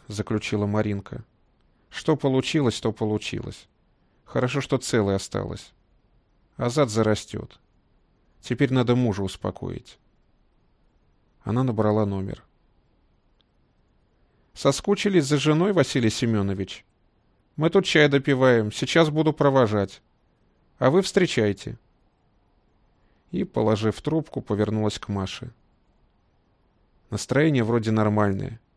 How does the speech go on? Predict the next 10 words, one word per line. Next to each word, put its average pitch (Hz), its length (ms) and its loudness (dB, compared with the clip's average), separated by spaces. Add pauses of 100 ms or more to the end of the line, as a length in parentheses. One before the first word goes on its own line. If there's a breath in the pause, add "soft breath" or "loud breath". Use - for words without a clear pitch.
(520)
Сейчас - 400 0
я 127 80 2
тебе 123 260 0
новые 120 300 2
трусики 113 460 -2
дам. 92 340 -6 (440)
Одевайся 131 600 0
и 104 40 0
дуй 117 200 0
домой. 98 480 -2